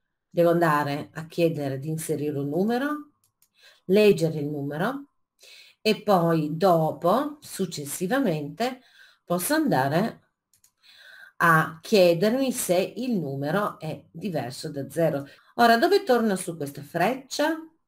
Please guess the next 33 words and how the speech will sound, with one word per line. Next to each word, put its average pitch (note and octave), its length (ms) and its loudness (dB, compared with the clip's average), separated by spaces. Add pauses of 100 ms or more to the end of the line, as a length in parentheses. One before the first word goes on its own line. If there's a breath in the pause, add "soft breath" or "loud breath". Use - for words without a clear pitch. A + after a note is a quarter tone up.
(1080 soft breath)
Intanto, D#4+ 1000 2
eh, F3+ 500 2
individuiamo G3+ 920 0
la E3 560 2
condizione D#3+ 600 -2
del C#3 200 -6
ciclo, B2+ 520 -10
che D3+ 120 -4
è - 20 0
importante. C#3 640 -10
La F#3 80 -4
condizione C#4 400 -2
del C#4+ 140 -2
ciclo C#4+ 260 -6
è - 80 -4
questa. - 480 -10 (380 soft breath)
La F#3+ 120 2
condizione C#4 540 2
del B3+ 160 -4
ciclo D3 500 -4
è - 180 0
quella C#3 220 -4
condizione A3+ 720 -2
che - 340 -2
o C#4 200 2
fa E3+ 180 -2
continuare D3+ 500 -2
il C#4+ 80 -4
ciclo C#3+ 400 -6
o A3 80 2
lo E3+ 100 2
fa C3 140 -10
terminare. - 640 -14